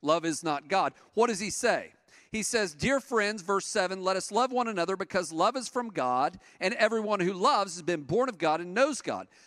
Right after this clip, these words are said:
The one who does not love does not know God." Why? Check this out. "Because God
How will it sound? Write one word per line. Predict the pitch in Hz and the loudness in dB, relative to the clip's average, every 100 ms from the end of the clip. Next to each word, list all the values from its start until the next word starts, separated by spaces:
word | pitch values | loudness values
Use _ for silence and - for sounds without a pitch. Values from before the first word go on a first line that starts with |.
| _ 139 | _ -2
The | 160 | 0
one | 147 147 202 233 | 0 0 2 2
who | 202 196 | 0 -4
does | 147 170 147 113 | -4 -2 -2 -4
not | 135 202 320 330 143 - - - _ _ | -8 -2 0 0 -2 -8 -16 -18 _ _
love | - 127 123 104 123 226 - _ _ _ _ - | -8 -2 0 0 -2 -4 -10 _ _ _ _ -8
does | 123 190 165 170 | 0 2 0 -4
not | 175 214 214 208 | 2 2 0 -4
know | 190 170 | -2 -2
God." | 143 120 233 208 151 - | -4 0 2 2 -2 -6
Why? | 139 139 185 294 311 - _ _ _ _ _ _ | 0 2 2 0 -2 -6 _ _ _ _ _ _
Check | - 240 | -6 -4
this | 214 - | -4 0
out. | 185 92 - _ _ | 0 0 -10 _ _
"Because | 170 - 185 127 | -6 -4 -6 -2
God | 131 120 113 120 | 0 2 2 0